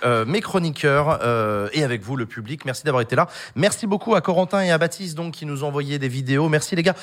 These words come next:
Vous avez essuyé les plâtres, donc, de cette nouvelle formule, euh, dans, euh, les interviews politiques de Backseat. Vous donnez le, le, l'opportunité à vous aussi, bah, d'interpeller directement, de poser des questions à nos invités.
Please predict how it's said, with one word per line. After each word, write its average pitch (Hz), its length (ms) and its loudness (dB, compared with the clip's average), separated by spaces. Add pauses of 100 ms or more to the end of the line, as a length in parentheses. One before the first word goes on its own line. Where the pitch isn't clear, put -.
(180)
Vous 123 140 -4
avez 156 140 2
essuyé 170 300 -4
les 147 100 0
plâtres, 135 360 0
donc, 120 200 -4
de 107 80 -8
cette 131 260 -8
nouvelle 120 200 -4
formule, 120 440 -4 (380)
euh, 95 300 -2
dans, 127 400 -2
euh, 92 160 -2
les 120 180 -2
interviews 143 300 0
politiques 123 320 -4
de 113 80 -2
Backseat. 107 480 -4
Vous 107 160 -4
donnez 147 200 0
le, 135 200 0
le, 107 160 -6
l'opportunité 117 560 -6
à 120 80 2
vous 170 180 -4 (240)
aussi, 165 320 -6
bah, 143 100 2
d'interpeller 139 520 -2
directement, 135 480 -4
de 156 60 -4
poser 143 220 -4
des 135 120 -4
questions 135 340 -4
à 147 60 2
nos 123 160 -2
invités. 117 420 -2